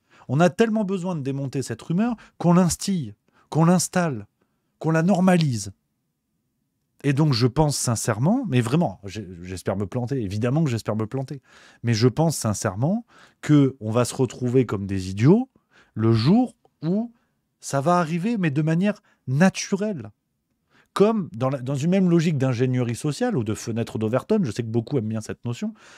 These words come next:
dans cette même logique où on nous disait en temps de covid, dans une fenêtre un peu plus rappro-, rapprochée certes, mais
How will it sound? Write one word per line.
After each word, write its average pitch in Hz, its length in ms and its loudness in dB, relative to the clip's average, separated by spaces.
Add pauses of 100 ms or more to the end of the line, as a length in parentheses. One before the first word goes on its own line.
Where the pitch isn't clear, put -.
(140)
dans 139 140 4
cette 160 260 0
même 196 240 2
logique 160 480 -4
où 214 160 -4 (320)
on 147 140 -2
nous 175 120 0
disait 185 280 -2
en 170 100 0
temps 139 140 -4
de 135 80 -4
covid, 147 280 -2
dans 101 200 -8
une 95 220 -12
fenêtre 113 340 -8
un 95 60 -8
peu 90 100 -12
plus 98 160 -8
rappro-, 107 260 -4
rapprochée 107 520 -2
certes, - 300 -4
mais 147 120 -4